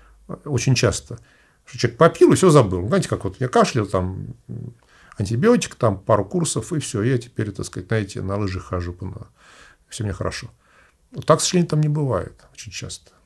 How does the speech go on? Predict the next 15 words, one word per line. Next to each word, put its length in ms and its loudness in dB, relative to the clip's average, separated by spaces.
Вот. 480 -10
И 60 -2
люди 200 0
попадают 520 0
в 40 -10
больницы, 680 0
м, 280 -12
через 200 -2
каждый 400 0
раз, 240 0
там 220 -8
вот 220 -12
чуть-чуть 460 -2
они 180 -2
там, 440 -6